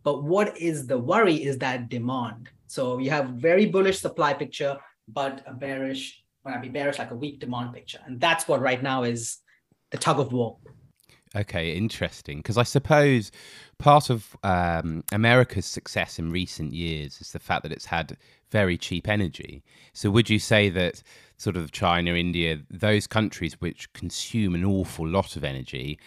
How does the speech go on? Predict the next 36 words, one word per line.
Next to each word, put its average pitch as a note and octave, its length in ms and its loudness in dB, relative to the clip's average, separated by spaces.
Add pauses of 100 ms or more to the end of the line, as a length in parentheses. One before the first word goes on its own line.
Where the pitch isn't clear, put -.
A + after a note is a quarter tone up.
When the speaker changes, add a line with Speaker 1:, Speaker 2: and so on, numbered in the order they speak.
(200)
Speaker 2:
are F#2 100 0
looking G#2 360 0
at D2 200 -6
this C#2+ 420 -10
and F2 160 -6
thinking F2 540 -4 (420)
strategically, E2+ 1200 -2 (160)
you F#2 160 -6
know, E2 100 -2
this, - 360 -8 (180)
this - 180 -6
could - 140 -8
be F2 100 0
a E2 60 0
bit F2+ 120 -4
of D#2+ 80 -6
an F2 80 -2
opportunity? F#2 640 -8 (580)
Speaker 1:
Yeah, A3 320 -2
so, - 200 -12
like, G3 220 -4
you B3+ 80 -2
know, C#3 300 -6 (300)
like, F3+ 140 -4
U A3 280 6
S, C#4 140 4 (100)
for F#3+ 60 4
example, E3+ 400 4 (100)
geographically D3 520 -2
is B2+ 100 -2
a - 100 -6
very C3+ 140 -2
blessed - 500 -6 (200)
country. - 320 -8 (300)
From F3+ 100 8
a E3+ 40 6